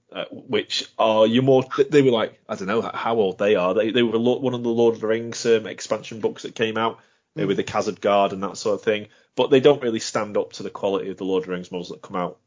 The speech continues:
Speaker 1: nowadays. Especially, like, I, I mean, some of my favourite, um, units, uh, uh, they're not in my top three, but, uh, in terms of, you know, how good the sort of general units are now for Lord of the Rings, the, um, the Wood Elves from the, uh, Mirkwood, um, not Mirkwood, sorry, the, the Hobbit film,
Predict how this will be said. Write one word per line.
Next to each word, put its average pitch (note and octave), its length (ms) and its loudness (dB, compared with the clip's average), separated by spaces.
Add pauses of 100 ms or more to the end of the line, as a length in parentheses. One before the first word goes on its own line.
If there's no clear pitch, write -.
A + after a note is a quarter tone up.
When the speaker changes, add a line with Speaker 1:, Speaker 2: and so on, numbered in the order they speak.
Speaker 1:
nowadays. F2 580 -4 (300)
Especially, C3+ 360 2
like, A#2 220 2
I, A2 240 -2
I A2+ 80 -10
mean, G#2+ 160 -10
some - 160 -6
of C3 60 -6
my A2+ 140 -2
favourite, A2+ 520 0
um, G2 340 -4
units, A2 720 -2
uh, G2+ 120 -8 (100)
uh, G#2 180 -12
they're G#2+ 120 -2
not A2+ 160 0
in A2+ 80 -4
my G#2 80 0
top - 300 -6
three, G#2 220 2
but, F#2 200 0
uh, - 280 -12 (120)
in A2 100 -6
terms G#2+ 300 0
of, G2 180 -2 (180)
you A2 140 -10
know, F#2+ 260 -2
how G2 400 -2
good G2+ 180 -4 (100)
the F#2+ 180 -2
sort G2 300 -4
of - 60 -20 (280)
general G#2 320 2
units G#2 380 -6
are F#2 120 -4
now F2+ 140 -6
for G2+ 120 -12
Lord F#2 100 -4
of - 20 -4
the F2+ 60 -4
Rings, F#2 140 -8
the, A2 240 2
um, G2+ 280 4
the A#2 80 -2
Wood A2 240 -2
Elves F#2 540 0
from G2 320 -2
the, G2 380 -6
uh, - 20 -6
Mirkwood, G2+ 640 -2
um, G2+ 320 -2 (240)
not F#2+ 120 -10
Mirkwood, G2 300 -6
sorry, G2+ 200 0
the, G#2 160 -4
the G2+ 120 0
Hobbit A#2 300 0
film, B2+ 240 2